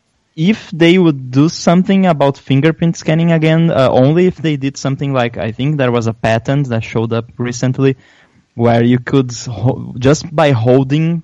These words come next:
the device, it scans your fingerprints using the, the entire backside of the device.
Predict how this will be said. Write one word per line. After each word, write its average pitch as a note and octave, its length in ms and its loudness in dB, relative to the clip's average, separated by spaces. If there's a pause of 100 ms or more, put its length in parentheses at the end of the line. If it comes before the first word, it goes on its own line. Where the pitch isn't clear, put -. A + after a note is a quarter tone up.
the D3 100 -4
device, B2 800 -2 (400)
it A#2+ 240 -6
scans B2 500 -2
your A#2 160 0
fingerprints B2 840 -2
using A#2 320 0
the, A2+ 140 0
the G#2+ 320 -4 (100)
entire B2 540 2
backside B2 720 -2
of D3 180 -4
the D#3 80 -6
device. E3 560 -4